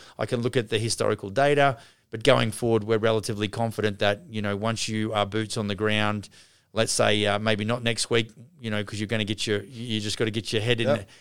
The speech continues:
Speaker 1: head in the game, and then, uh, probably Monday week, it'll be, uh, it'll be game time. So we're really excited, um, you know, to have you aboard and, uh, you know, in and join forces with Smith and Sons.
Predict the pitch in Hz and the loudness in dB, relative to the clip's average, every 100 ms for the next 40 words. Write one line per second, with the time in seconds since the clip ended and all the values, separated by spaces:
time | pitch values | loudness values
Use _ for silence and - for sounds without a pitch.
0 | _ - 139 127 120 113 123 143 135 117 | _ 0 2 2 0 2 4 2 0 -2
1 | 113 113 110 107 107 104 - - _ _ | 0 0 0 2 2 0 -4 -20 _ _
2 | - 117 123 120 123 117 110 117 120 120 | -2 2 2 2 2 4 4 4 2 2
3 | - 123 113 104 110 107 107 107 113 110 | -8 -4 -4 -2 -2 0 0 0 -2 -4
4 | 113 104 139 170 143 110 92 - 123 113 | -4 0 0 0 -2 -2 -2 0 2 4
5 | 104 - _ _ - 147 175 185 180 151 | 2 -8 _ _ 0 4 8 10 8 6
6 | 123 - 143 139 139 127 120 135 120 117 | 2 4 6 6 6 0 -6 -4 0 2
7 | 117 107 110 123 123 117 117 127 120 110 | 2 0 -4 0 2 2 2 2 2 0
8 | 113 117 127 117 120 - 107 107 104 104 | 2 4 4 2 -6 -8 -2 -2 0 2
9 | 104 101 98 98 110 107 107 110 120 117 | 2 2 0 -4 -8 -2 -2 -2 -4 -2
10 | 113 110 107 101 123 120 - 135 147 131 | -4 -2 -4 0 0 0 2 4 4 2
11 | 110 110 139 - 131 127 123 135 127 127 | -2 0 0 0 -4 -4 -4 -2 -2 -2